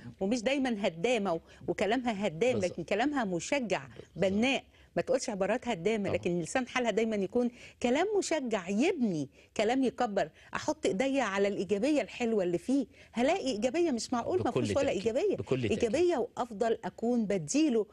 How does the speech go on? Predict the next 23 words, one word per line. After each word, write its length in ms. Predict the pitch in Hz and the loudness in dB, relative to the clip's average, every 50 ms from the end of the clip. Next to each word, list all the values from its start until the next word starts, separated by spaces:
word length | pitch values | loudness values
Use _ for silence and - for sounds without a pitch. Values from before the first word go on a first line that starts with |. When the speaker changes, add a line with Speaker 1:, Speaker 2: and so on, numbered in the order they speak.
| - - - - | -14 -18 -12 -8
Speaker 1:
ثقة 320 | - - 339 - - 240 | -2 -2 -2 -2 -2 -6
في 140 | - - 220 | -4 -2 -2
نفسه 280 | 220 202 - - - | -2 -2 -2 -2 -2
وثقة 320 | 202 175 - 370 - - 302 | -2 -2 -2 -2 -2 -2 -2
في 80 | - | 0
العلاقة 380 | - 208 190 208 226 226 - 226 | 0 0 2 2 2 2 2 2
اللي 120 | 202 190 | 2 2
بيني 200 | 185 214 214 214 | 2 2 2 2
ما 80 | 202 196 | 2 2
بينه، 260 | 185 202 190 180 175 - - - - - 220 | 2 2 2 0 -2 -4 -6 -18 -8 -2 0
إنك 160 | 240 240 - | 0 0 2
أنت 220 | - 311 - 370 | 0 0 2 0
شخص 400 | 349 - - 349 - - - - | -2 0 0 -2 -4 -4 -4 0
رائع. 320 | 320 311 277 - - 160 170 - - - | 0 0 0 0 -4 -8 -12 -14 -8 -4
حتى 260 | - 339 - - 349 | -4 -2 0 0 0
لو 100 | 302 285 | 0 0
كان 240 | - - 311 302 269 | 0 0 0 0 0
في 200 | - - 294 254 | 0 0 0 0
ضعفات، 440 | 277 254 240 233 - 269 277 294 - - - - - - 233 | 0 0 -2 -2 0 0 0 0 -2 -6 -20 -18 -8 -6 -4
الضعفات 480 | 208 233 220 208 - - - - - | -2 -2 -2 -2 -2 -2 -2 0 2
نقدر 520 | 247 240 240 247 320 294 - 226 233 262 233 | 2 2 4 4 2 2 0 0 0 0 -2
إن 140 | 208 226 254 | -2 -4 -6
إحنا 280 | 262 - 277 254 240 | -4 -2 -2 -2 -2